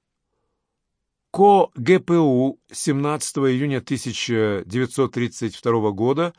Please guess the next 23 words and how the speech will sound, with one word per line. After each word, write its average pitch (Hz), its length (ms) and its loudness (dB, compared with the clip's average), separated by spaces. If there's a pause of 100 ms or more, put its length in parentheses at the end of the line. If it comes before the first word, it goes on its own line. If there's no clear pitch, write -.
(480)
по 143 80 2
статьям 156 540 -2
пятьдесят 127 640 -2
восемь 113 420 -2
десять, 135 540 -6
пятьдесят 110 500 -4
восемь 123 500 -4
одиннадцать. 117 840 -8 (300)
Его 156 200 6
приговор: 170 600 0 (500)
пять 196 260 -2
лет 165 240 0
концлагеря 139 800 0
с 101 40 -6
заменой 127 420 0
на 120 140 -2
пять 117 260 -2
лет 110 180 -2
ссылки 160 680 -2
в 107 100 -10
Башкирию. 101 760 -4 (460)
Освобожден 127 800 0
досрочно. 95 840 -6